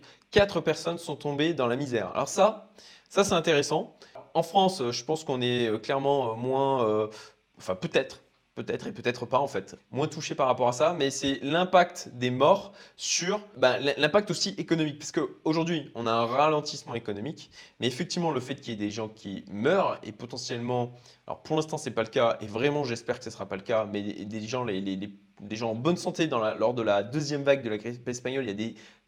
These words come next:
tas de gens en bonne santé, dans la fleur de l'âge, qui sont morts. Et ça, ça a eu des conséquences directes sur, ben, les, les familles qui devaient entretenir, euh, la force de travail qu'il y avait, et, euh, du coup, le fait de faire tomber des gens dans la misère.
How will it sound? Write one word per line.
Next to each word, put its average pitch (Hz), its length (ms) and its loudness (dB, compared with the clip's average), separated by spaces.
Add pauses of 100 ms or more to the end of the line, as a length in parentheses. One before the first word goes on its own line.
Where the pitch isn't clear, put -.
tas 147 140 8
de 123 160 0
gens 135 300 0
en 123 60 0
bonne 147 280 0
santé, 151 460 0
dans 117 100 -2
la 110 100 2
fleur 156 240 2
de 143 80 2
l'âge, 139 220 4
qui - 80 -8
sont 107 180 -8
morts. 143 420 4 (380)
Et 123 60 -4
ça, 185 160 8
ça 175 140 4
a - 20 4
eu 143 60 0
des 135 180 -2
conséquences 190 720 0
directes 147 320 2
sur, 143 400 -2
ben, 117 160 2
les, 104 160 0
les 107 80 -6
familles 123 280 -8
qui 127 140 -12
devaient 110 140 -6
entretenir, 107 680 -6 (100)
euh, 113 40 0
la 107 100 2
force 123 220 -2
de 113 80 -6
travail 107 320 -4
qu'il 101 160 -8
y - 20 -2
avait, 127 300 0 (340)
et, 135 180 6
euh, 113 120 4
du 104 160 -6
coup, 151 220 -2
le 131 80 0
fait 147 180 -4
de 117 140 -4
faire 123 320 -10
tomber 139 540 -2
des 110 160 -4
gens 139 340 0 (160)
dans 123 180 0
la 120 80 0
misère. 104 280 -6